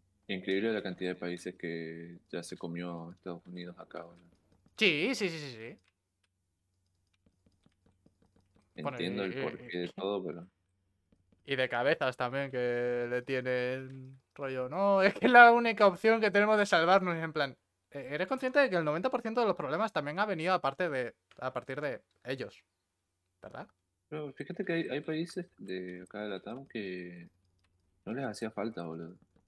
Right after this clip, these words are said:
Speaker 1: O sea, porque simplemente su, su gobierno quería ser parte de Estados Unidos, digamos, y
Speaker 2: Mm.
Speaker 1: hicieron su, hicieron su chanchullo que seguramente a Estados Unidos les recontra convenía.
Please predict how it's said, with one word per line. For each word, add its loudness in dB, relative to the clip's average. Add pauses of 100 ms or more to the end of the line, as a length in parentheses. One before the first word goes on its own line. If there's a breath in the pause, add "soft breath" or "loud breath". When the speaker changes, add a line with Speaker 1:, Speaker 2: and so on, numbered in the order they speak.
(260)
Speaker 1:
O -14
sea, -10 (1400)
porque -8
simplemente -4
su, -6
su -8
gobierno -4
quería -6
ser -10
parte -10
de -10
Estados -14
Unidos, -10
digamos, -14 (280)
y -12
Speaker 2:
Mm. -8
Speaker 1:
hicieron -6
su, -12 (1040)
hicieron -6
su -10
chanchullo -6
que -6
seguramente -6
a -8
Estados -10
Unidos -8
les -8
recontra -12
convenía. -20